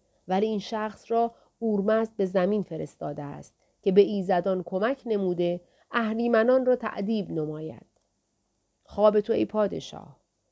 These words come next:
از خیالاتی بوده است که آنها را اهریمن در نظرت جلوه‌گر ساخته. این پسر اگرچه کارهای بزرگ خواهد کرد و روی زمین اوامرش مطاع خواهد بود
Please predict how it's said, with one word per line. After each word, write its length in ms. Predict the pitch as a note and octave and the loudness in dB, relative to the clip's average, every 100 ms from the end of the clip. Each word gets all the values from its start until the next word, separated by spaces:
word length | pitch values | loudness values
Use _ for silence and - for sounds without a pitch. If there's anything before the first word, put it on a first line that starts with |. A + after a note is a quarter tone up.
| - | -6
از 220 | G#3 - | -6 -4
خیالاتی 600 | A3+ G#3+ G#3+ B3+ C4+ C4 | 2 6 6 6 4 0
بوده 240 | G3+ G3 | -2 0
است 260 | F3+ F#3 - | 2 0 -2
که 100 | G#3+ | 0
آنها 380 | G3+ G3+ A3 B3+ | 2 2 2 4
را 240 | B3+ B3 - _ _ | 4 2 -4 _ _
اهریمن 640 | B3 A#3 A#3+ B3+ B3+ C#4+ B3 | -2 0 2 2 4 4 4
در 180 | F#3 F3 | 2 2
نظرت 500 | E3+ E3 D#3+ D#3+ - | 0 -2 -2 -4 -2
جلوه‌گر 500 | F3 D#3+ D#3+ D#3+ D3+ | -2 0 0 0 -2
ساخته. 580 | - D#3 D3+ - - - _ _ _ _ _ _ _ _ _ | -6 -14 -14 -16 -20 -20 _ _ _ _ _ _ _ _ _
این 200 | A3 G#3 | 0 0
پسر 440 | G#3 G3 A3+ A#3 - _ _ | 0 0 0 0 -2 _ _
اگرچه 440 | A#3 A#3+ B3 A#3+ E4 | 2 6 6 4 -4
کارهای 580 | - G3+ F3+ F#3 G3 F#3 | 0 0 0 0 2 2
بزرگ 500 | F3+ F#3+ C4 C#4+ B3+ | 2 2 2 2 0
خواهد 440 | F3 D#3 D#3+ - | -2 -2 -4 -10
کرد 380 | E3 - - _ - | -18 -18 -18 _ -4
و 100 | F3+ | 0
روی 200 | F#3+ F3+ | 2 2
زمین 400 | F3+ F3+ F#3 F3+ - _ | 2 2 0 -2 -10 _
اوامرش 680 | G#3+ G3 G3+ A3 B3+ G3+ - | 0 4 4 4 2 0 -4
مطاع 380 | G3 G3 C4 C#4+ | -4 -2 0 0
خواهد 480 | A3 F3 E3 E3+ E3 | -2 -4 -4 -6 -8
بود 360 | - A3+ C4+ - | -4 -2 -2 -6